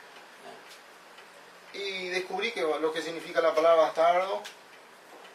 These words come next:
está ahí. Todo eso yo me di cuenta en Brasil hace poco. Yo me fui, me di cuenta, viste, en, en el, lo que estaba metido, todo lo que había pasado, porque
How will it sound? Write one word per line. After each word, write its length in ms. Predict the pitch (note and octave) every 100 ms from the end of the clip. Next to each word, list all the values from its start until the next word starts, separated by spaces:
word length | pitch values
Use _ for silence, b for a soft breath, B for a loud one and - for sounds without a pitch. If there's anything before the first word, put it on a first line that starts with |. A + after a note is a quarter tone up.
| - - - - - - - - - - - - - -
está 200 | F3 F3+
ahí. 240 | D3+ E3+ - B B -
Todo 240 | G#3+ A3+
eso 180 | A3 -
yo 100 | A3+
me 80 | A3
di 60 | A3
cuenta 240 | G#3+ G#3
en 60 | F#3+
Brasil 320 | D#3 - F#3+
hace 160 | E3 C3+
poco. 280 | C3 - - - - - -
Yo 80 |
me 140 | D#3+ D#3
fui, 500 | E3 E3+ D#3 C#3 C3 A#2+ - - - - - - -
me 100 | -
di 120 | E3 G3+
cuenta, 320 | G#3 G#3+ F3+
viste, 260 | E3 D#3 D#3+
en, 140 | C#3+
en 180 | C#3 C#3+
el, 320 | C#3 C3+ C3
lo 120 | C#3
que 80 | C3+
estaba 240 | C3+ E3
metido, 520 | D#3 C#3 E3 F3+ F#3 E3+ - -
todo 120 | F#3
lo 100 | D#3+
que 80 | D#3
había 140 | D3
pasado, 340 | C#3+ - F3
porque 320 | D#3 C#3 C#3